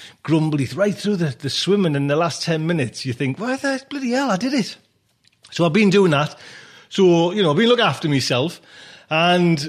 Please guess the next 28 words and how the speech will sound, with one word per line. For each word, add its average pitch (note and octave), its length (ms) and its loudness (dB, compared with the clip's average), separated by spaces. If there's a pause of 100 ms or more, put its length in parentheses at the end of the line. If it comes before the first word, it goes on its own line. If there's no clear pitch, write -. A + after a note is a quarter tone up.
(120)
for E3 120 -2
Christmas G3+ 420 0
as D#3+ 100 -2
well, F3+ 160 4
we've E3+ 140 4
also F3+ 300 2
got D3+ 160 0
a D3+ 40 0
row E3+ 220 4
machine, C#3 380 0
and B2+ 120 0
the C#3 100 0
intention F3 520 0
is, B2+ 240 0
and E3 140 0
it's A3+ 120 0
actually E4 280 -2
where D#3+ 140 2
I'll D3 80 0
be C#3 100 0
able D3 100 0
to C#3 40 -2
listen D3+ 220 -2
to B2+ 60 -4
quite D3+ 220 -2
a - 20 -6
few B2+ 220 -4
stories, D#3 560 -4